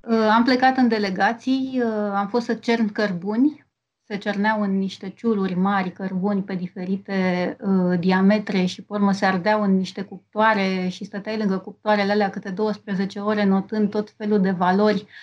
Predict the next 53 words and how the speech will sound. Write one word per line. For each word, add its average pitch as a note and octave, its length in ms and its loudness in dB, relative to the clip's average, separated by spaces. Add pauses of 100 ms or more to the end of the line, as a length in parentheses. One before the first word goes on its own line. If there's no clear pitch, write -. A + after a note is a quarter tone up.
(260)
ca G#3 140 -2
să G#3+ 140 0
știi B3 240 0
care G#3+ 200 2
este G#3 280 0
puterea G#3 420 -2
calorică G3 580 -2
a F#3 140 -2
fiecărui G3+ 520 -4
tip G3+ 180 -6
de G3+ 120 -12
cărbune G3+ 640 -2
și, F#3+ 340 0
uh, G3 460 -2 (220)
în G#3+ 160 4
funcție A3 300 2
de G3 120 4
granulație. G3+ 960 0 (580)
Uh, A3+ 640 4
am B3 160 6
măturat A#3+ 520 4
curtea C4 280 -4
institutului A3+ 680 -2
și G#3+ 120 -2
am G#3 120 2
cules A3+ 340 0
frunzele G#3 640 4
toamna G3+ 500 2
și F#3+ 180 -6
s-a G#3 160 -4
făcut A3 320 -6
și - 140 0
puterea C#4 420 2
calorică A#3 500 0
a F#3+ 120 -2
frunzelor A#3+ 540 2
uscate, G#3+ 460 -4
pentru G3+ 440 -10
că G#3+ 80 -12
Ceaușescu G#3 720 -4
avea G#3 240 2
tot B3+ 180 -8
felul A#3 200 4
de A#3 100 4
idei. A3+ 440 4
În B3 140 4
timpul D4+ 340 6
ăsta C4 280 2
am A#3+ 180 4
abandonat A3+ 600 0
ideea G#3 560 -2
cu, G3 200 -12
uh, F#3 640 -2